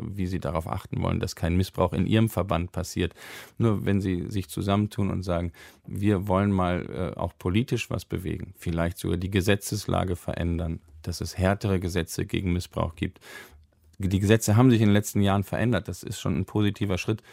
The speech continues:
Nur ist auch eine Verjährung von dreißig Jahren in meinen Augen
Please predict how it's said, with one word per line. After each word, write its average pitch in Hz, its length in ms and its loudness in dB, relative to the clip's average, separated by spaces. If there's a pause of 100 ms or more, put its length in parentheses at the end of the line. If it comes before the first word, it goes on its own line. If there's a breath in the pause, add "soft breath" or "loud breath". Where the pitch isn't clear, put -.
(320 loud breath)
Nur 104 160 2
ist 95 140 -2
auch 98 120 0
eine 98 180 0
Verjährung 101 560 0
von 95 160 -2
dreißig 95 420 -2
Jahren 101 240 2
in 95 160 -2
meinen 90 300 0
Augen 92 420 -2